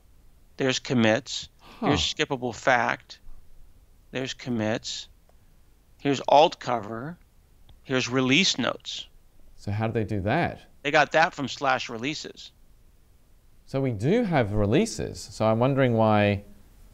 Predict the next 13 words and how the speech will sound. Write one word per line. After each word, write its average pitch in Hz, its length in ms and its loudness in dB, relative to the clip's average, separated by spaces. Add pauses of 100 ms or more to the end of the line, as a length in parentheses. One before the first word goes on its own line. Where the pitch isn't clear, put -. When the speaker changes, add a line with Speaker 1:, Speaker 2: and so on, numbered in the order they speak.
(140)
Speaker 1:
So 147 280 2 (260)
the 151 100 6
idea 156 340 0
is 135 320 -2
that 127 300 0
they 135 140 -4
found 160 500 2
this 120 400 -4
number 143 520 -2 (180)
Speaker 2:
Mm. 139 480 -2 (240)
Speaker 1:
in 143 120 0
the 139 80 2
NuGet, 131 440 2